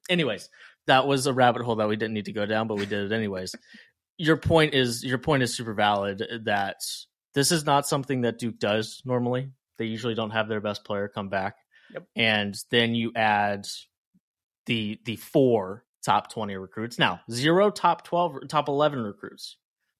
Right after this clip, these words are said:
Speaker 1: Their highest rated recruit at two four seven Sports is Jared McCain, who is the number twelve player in this class, which is, right, we're still talking about four guys between twelve and nineteen, but you and I have had the conversation many times before that not all five stars are created equal.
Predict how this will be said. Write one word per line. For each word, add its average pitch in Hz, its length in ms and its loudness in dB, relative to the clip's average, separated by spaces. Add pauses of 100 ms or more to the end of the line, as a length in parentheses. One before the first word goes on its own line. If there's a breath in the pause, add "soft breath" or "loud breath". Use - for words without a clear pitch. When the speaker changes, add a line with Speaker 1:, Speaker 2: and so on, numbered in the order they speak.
(100)
Speaker 1:
Their 123 140 2
highest 135 360 4
rated 143 180 2
recruit 139 340 -2
at 127 100 -10
two 139 100 -4
four 127 140 -2
seven 113 240 -2
Sports 110 280 -4
is 107 120 -10
Jared 104 220 0
McCain, 107 400 -2
who 104 120 -4
is 98 140 -6
the - 80 -8
number 101 220 -4
twelve 98 480 2 (480)
player 101 180 -4
in 95 100 -8
this 98 140 -12
class, 107 300 -6
which 117 160 -6
is, 113 180 -6 (1160 loud breath)
right, - 220 -2
we're 123 100 -2
still 120 220 2
talking 120 280 4
about 110 200 0
four 123 240 4
guys 117 220 4
between 117 340 -6
twelve 117 260 2
and 107 100 -2
nineteen, 110 480 -2
but 107 240 -4
you 113 180 -4
and 110 100 -2
I 107 100 2
have 107 100 -2
had 110 140 0
the 107 100 -6
conversation 107 640 -2
many 104 200 -4
times 104 260 -4
before 139 340 -2
that 110 140 0
not 104 200 0
all 113 120 0
five 104 260 -2
stars 107 260 -4
are 113 60 -4
created 117 380 -4
equal. 98 320 -12